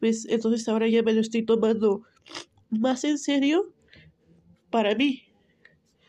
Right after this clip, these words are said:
y que sea un beneficio para mí, y no para llamar la atención de alguien. Se me había olvidado también otro, otra <laughs> razón, de que aparte de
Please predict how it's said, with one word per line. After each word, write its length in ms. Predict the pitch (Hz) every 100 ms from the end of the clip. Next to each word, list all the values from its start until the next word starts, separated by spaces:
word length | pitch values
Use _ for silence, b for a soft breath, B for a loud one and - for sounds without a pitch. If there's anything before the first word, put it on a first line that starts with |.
| b b _ _
y 140 | 175 170
que 160 | 226
sea 240 | 226 226 220
un 160 | 226
beneficio 560 | 233 202 202 226 226 226
para 240 | 208 233
mí, 340 | 240 320 - _ B B B _
y 140 | 233 226
no 180 | 226
para 180 | 240 247
llamar 260 | 233 233 240
la 120 | 254
atención 440 | 240 214 226 233
de 200 | 233 269
alguien. 360 | 320 392 349 339 339 _ b b b b _ _ _ _ _ _ _ _ _ _ _ _ _ _ _ _ 226 226 b b b _ _ 226
Se 260 | - 240
me 80 | 202
había 180 | 208 214
olvidado 440 | 220 226 202 202
también 520 | 208 190 170 190 175 180
otro, 320 | 214 214 - -
otra 320 | 233 226 233 220 -
<laughs> 160 | - -
razón, 460 | 226 - 233 226 254 B B B -
de 100 | 226
que 160 | 220 -
aparte 420 | 220 240 233 277
de 360 | 226 202 214